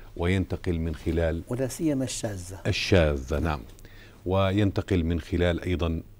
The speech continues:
Speaker 1: نقل الدم في العالم. قلنا بأنه بفضل الله في
Speaker 2: نعم.
Speaker 1: سوريا نقل الدم من بنوك الدم،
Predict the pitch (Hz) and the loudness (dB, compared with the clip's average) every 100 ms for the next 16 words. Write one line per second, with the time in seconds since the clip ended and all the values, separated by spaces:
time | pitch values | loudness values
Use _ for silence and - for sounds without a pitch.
0 | - 92 - - 80 101 85 73 95 82 | -2 -2 2 0 4 4 2 2 4 6
1 | 87 95 73 64 - - - - - 113 | 8 6 4 -2 -14 -20 -20 -18 0 2
2 | 92 85 80 90 85 87 - 87 85 90 | 4 2 0 0 0 0 0 0 2 2
3 | 85 90 123 92 90 92 87 95 95 80 | 2 -2 0 0 2 4 2 0 -2 0
4 | 92 90 85 80 98 98 90 104 123 | 0 0 0 0 0 0 0 0 0